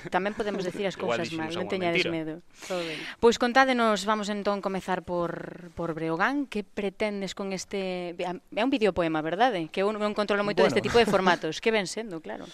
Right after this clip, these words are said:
Speaker 4: Eu non o pensara como un videopoema, en
Speaker 2: Ai,
Speaker 4: realidade.
Speaker 2: non, mira, é que xa empezou mal.
Speaker 4: Igual o é, eh?
Speaker 2: <laughs>
Speaker 4: Non o sei. Pero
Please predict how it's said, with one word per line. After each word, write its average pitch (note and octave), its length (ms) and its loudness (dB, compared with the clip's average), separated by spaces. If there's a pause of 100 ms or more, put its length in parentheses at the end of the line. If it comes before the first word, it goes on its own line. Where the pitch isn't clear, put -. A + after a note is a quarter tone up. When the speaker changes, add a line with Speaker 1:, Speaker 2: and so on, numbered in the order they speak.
(320)
Speaker 4:
Eu D3+ 240 0
non G#3+ 160 -2
o - 40 -2
pensara B2 280 -4
como A2 160 -8
un G#2 80 -8
videopoema, G#2 440 -6
en - 40 -10
Speaker 2:
Ai, A#3 240 4
Speaker 4:
realidade. - 0 -
Speaker 2:
non, F3 140 0 (100)
mira, F#3+ 320 0
é E3+ 160 -2
que - 80 -6
xa - 80 0
empezou F#3+ 240 -2
mal. G3+ 160 -4
Speaker 4:
Igual D3 240 6
o E4+ 80 12
é, - 160 10
eh? C#3 160 8 (400)
Speaker 2:
<laughs> - 480 -12
Speaker 4:
Non C#3+ 160 2
o C3 80 0
sei. B2 320 -2 (640)
Pero B2 560 0